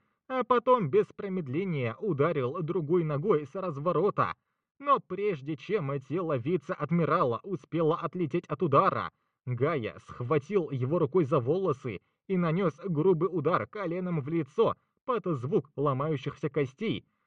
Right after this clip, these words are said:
после чего вновь нанёс удар ногой сверху вниз. После каждого нанесённого удара окружающая земля и яростно содрогалась и покрывалась всё большим количеством трещин.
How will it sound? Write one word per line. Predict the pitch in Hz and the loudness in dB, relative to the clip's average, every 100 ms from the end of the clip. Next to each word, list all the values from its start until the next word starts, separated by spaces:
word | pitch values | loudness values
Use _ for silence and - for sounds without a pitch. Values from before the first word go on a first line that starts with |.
| _ _ | _ _
после | 277 240 220 196 | 0 0 0 -6
чего | - 165 214 143 - | -2 0 4 2 2
вновь | 151 160 170 160 170 | -4 0 0 0 -2
нанёс | 160 156 185 - | -2 -2 -2 -4
удар | 185 156 170 160 | -2 2 2 0
ногой | 156 143 214 110 - - | -2 0 0 0 -4 -8
сверху | 277 254 247 - 139 | -6 2 2 2 -4
вниз. | 117 123 113 92 - _ _ _ _ _ _ _ | -2 -2 -2 -6 -18 _ _ _ _ _ _ _
После | - 277 254 240 | 0 0 2 -2
каждого | 254 233 - 202 208 | 0 -2 0 2 2
нанесённого | 180 180 165 170 175 165 175 180 | 2 0 0 -2 0 0 -2 -2
удара | 151 135 190 139 98 - | 0 2 2 0 -2 -6
окружающая | - 190 214 151 131 170 143 170 170 | -6 -4 -2 -2 0 -2 -2 -2 -2
земля | 127 147 139 190 92 - | 0 0 2 0 -2 -4
и | 175 | -2
яростно | 147 113 175 180 151 - 113 90 104 | -2 -2 -4 -2 -4 -4 -4 -4 -4
содрогалась | 196 196 170 123 180 147 104 92 - | -4 -2 0 0 0 0 -4 -8 -4
и | 226 | 0
покрывалась | 165 190 220 175 139 185 120 104 - 202 165 | 2 2 0 -2 0 -2 -2 -4 -6 -6 -6
всё | - 208 | 2 2
большим | 120 147 185 120 127 | 4 0 0 -2 -6
количеством | 127 247 262 220 156 - 127 135 117 | -4 -2 -2 -4 -6 -8 0 2 2
трещин. | - 139 120 113 107 - - 87 60 | -2 -2 0 -2 -4 -10 -12 -14 -16